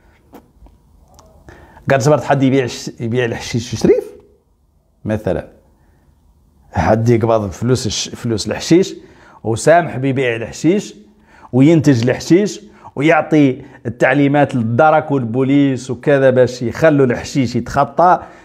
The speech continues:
ماشي هون ولهي والبحر والتراب وكذا، ويقول لك: "شريف". شريف من منين؟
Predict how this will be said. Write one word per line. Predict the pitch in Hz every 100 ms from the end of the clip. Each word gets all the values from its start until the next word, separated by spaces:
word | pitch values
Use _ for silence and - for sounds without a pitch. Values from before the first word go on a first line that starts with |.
| -
ماشي | 110 143 151 - 131
هون | 123 165 160 135
ولهي | 123 117 156 160 135
والبحر | 120 117 127 151 120 - 143 139
والتراب | 123 123 160 170 160 135
وكذا، | 131 185 214 214
ويقول | 175 170 220
لك: | 190 175
"شريف". | - 220 156 -
شريف | - 208 254 196
من | 247
منين؟ | 247 269 190 -